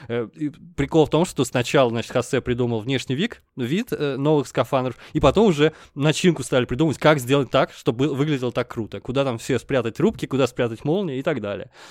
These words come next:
То есть, о, а этот, э, х-, дизайнер даже не знал, чем SpaceX занимаются. Ему просто вот,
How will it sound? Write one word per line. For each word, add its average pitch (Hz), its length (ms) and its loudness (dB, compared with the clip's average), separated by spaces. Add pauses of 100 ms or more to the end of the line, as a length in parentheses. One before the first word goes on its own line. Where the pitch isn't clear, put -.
То - 80 -4
есть, 123 160 -6 (140)
о, 120 140 -8
а 131 140 2
этот, 147 240 -2
э, 139 220 -4 (120)
х-, - 140 -14 (560)
дизайнер 151 460 2
даже 131 260 0
не 156 80 0
знал, 180 240 2
чем 135 160 -2 (140)
SpaceX 160 220 0
занимаются. 113 560 -6
Ему 123 160 -2
просто 131 260 -2
вот, 113 160 -2